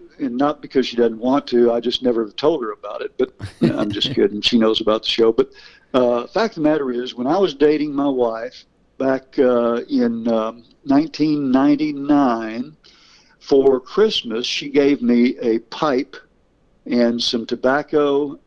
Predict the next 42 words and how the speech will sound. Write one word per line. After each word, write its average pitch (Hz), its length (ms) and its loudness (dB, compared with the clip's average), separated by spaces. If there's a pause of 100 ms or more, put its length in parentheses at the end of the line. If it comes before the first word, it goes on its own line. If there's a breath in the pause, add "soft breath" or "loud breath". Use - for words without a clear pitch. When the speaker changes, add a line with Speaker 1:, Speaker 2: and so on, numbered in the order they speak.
Speaker 1:
and 117 280 -4
a 113 200 0
copy 131 420 -2
of, 110 240 -4
uh, 113 180 -2
Pipes 131 340 -2
and 123 100 -4
Tobaccos 120 500 -4
magazine, 117 720 -2 (640 soft breath)
uh, 107 360 2
and 113 220 -4
that 131 160 0
was 123 140 -10
my, 117 260 -2 (140)
that 127 160 -2
was 131 160 -6
my 117 300 0 (260)
Christmas 135 380 0
gift 117 220 0
for 117 60 -8
nineteen 120 300 -2
ninety-nine. 110 540 -2 (540 loud breath)
Well, 131 360 2
she - 220 -6
didn't 190 140 0
know 131 160 2
anything 143 420 -4
about 110 320 -6
pipes. 110 440 -4
We 113 80 -12
just 123 160 -2
started 117 320 2
dating, 113 400 2
so 117 140 -6
she 123 180 -6
just 120 160 0
went 117 200 -2
to 120 100 2
a 113 500 2
local 127 260 0
tobacco 120 400 -2
shop, 117 460 -2